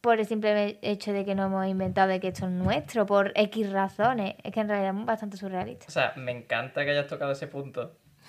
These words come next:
Speaker 2: porque, <laughs> eh, digamos que es algo que defiendo mucho. O sea, el tema
Speaker 1: Sí.
Speaker 2: de que,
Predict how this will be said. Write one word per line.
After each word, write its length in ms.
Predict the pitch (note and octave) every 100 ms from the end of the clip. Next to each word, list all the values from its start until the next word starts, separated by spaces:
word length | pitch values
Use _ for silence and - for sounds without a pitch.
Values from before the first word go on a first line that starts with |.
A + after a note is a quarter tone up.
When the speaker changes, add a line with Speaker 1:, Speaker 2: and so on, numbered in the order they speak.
| - E3
Speaker 2:
porque, 720 | D#3 C3 A#2 - F3 D#3 E3 - - - -
<laughs> 320 | - - -
eh, 920 | C#3+ C3+ C3 B2+ B2+ C3 C3 B2+ A#2+ A#2+
digamos 300 | A#2+ B2+ C3
que 120 | C#3+
es 60 |
algo 180 | C#3 C#3
que 120 | C#3 C3
defiendo 340 | B2+ B2+ B2+
mucho. 400 | A#2+ B2 B2+ A2+ _ _
O 120 | B2+
sea, 440 | B2 B2 A#2+ A2+ A2
el 140 | A2
tema 260 | A2+ A#2 A#2+
Speaker 1:
Sí. 60 |
Speaker 2:
de 180 | B2+ B2
que, 760 | - B2 A#2+ A#2 A2+ A2 G#2